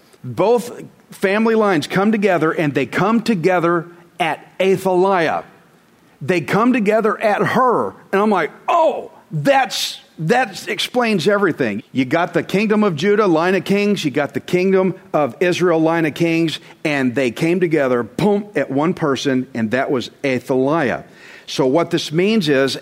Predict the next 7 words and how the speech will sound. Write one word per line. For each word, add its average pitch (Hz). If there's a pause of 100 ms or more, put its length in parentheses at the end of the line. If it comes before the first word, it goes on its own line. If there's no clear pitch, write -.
(120)
Athaliah 175 (320)
was 143
Ahab's 143
daughter, 165 (460)
but 170
she 202
married 180